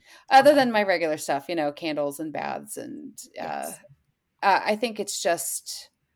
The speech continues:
Speaker 1: the work that I have done over the past year, I have this strong feeling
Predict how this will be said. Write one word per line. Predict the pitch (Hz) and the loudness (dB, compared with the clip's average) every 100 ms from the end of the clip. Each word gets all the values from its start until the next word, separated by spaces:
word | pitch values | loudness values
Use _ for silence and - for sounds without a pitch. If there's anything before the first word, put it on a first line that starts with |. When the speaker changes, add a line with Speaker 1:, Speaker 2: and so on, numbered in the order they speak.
| _ _ _ _ _ _ _ _ _ _ _ | _ _ _ _ _ _ _ _ _ _ _
Speaker 1:
the | 185 190 | -4 0
work | 214 208 | 0 -2
that | 185 | 0
I | 185 | 0
have | 180 185 | 0 -4
done | 185 175 170 | -2 -2 0
over | 165 160 | -2 -2
the | 160 | -8
past | 156 160 151 - | -4 -6 -6 -10
year, | 165 156 165 196 202 _ _ _ _ _ _ - | -8 -6 -4 -4 -8 _ _ _ _ _ _ -2
I | 160 | -2
have | 156 165 160 156 | -2 -2 -2 -2
this | 165 160 | -6 -4
strong | - - 185 170 160 160 165 | -6 -6 -4 -2 -2 -4 -6
feeling | 156 175 156 160 156 156 | -10 -8 -6 -4 -4 -6